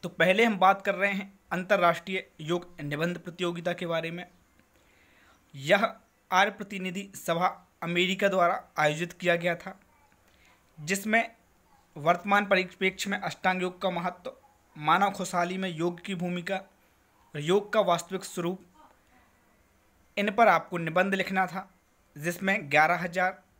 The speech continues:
इक्यावन सौ, इकतीस सौ और दस सांत्वना पुरस्कार,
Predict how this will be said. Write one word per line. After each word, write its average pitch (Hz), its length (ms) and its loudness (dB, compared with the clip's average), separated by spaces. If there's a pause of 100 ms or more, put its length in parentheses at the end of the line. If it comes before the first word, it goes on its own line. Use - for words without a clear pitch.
(180)
इक्यावन 175 420 -2
सौ, 196 280 -8 (260)
इकतीस - 440 -8
सौ 185 80 -6 (1000)
और 165 40 -6
दस 156 360 0
सांत्वना 196 360 4
पुरस्कार, 190 600 -4